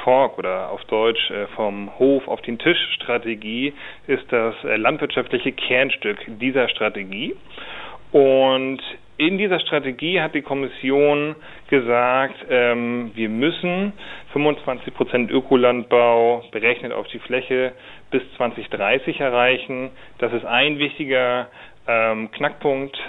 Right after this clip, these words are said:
ähm, wenn wir Klimaneutralität und Artenschutz erreichen wollen. Und dann haben wir uns gedacht, wir lassen das mal untersuchen,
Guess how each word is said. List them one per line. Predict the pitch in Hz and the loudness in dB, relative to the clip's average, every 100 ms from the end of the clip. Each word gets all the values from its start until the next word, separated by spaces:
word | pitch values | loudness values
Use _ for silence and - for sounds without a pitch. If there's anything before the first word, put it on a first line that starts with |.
| - | -2
ähm, | 117 113 | -2 0
wenn | 117 | 0
wir | 131 | 0
Klimaneutralität | - 139 131 123 120 - 110 107 - - 117 - | 0 0 2 4 2 -2 -4 -6 -10 -6 -4 -4
und | 120 - | -8 0
Artenschutz | 104 117 113 113 - - - - - - | 0 2 -2 -2 -8 -18 -18 -18 -16 -4
erreichen | 104 98 131 - 196 | -2 2 2 0 -4
wollen. | 175 170 180 196 - - - - | 0 0 0 -6 -12 -14 -14 -2
Und | 123 | 0
dann | 127 | 2
haben | 143 131 | 0 2
wir | 151 | 2
uns | 156 | 0
gedacht, | - 143 135 | -2 -2 -2
wir | 120 | -2
lassen | 127 - | -2 0
das | 123 - | -4 -4
mal | 113 | -6
untersuchen, | 113 110 165 185 208 | -2 0 0 0 -2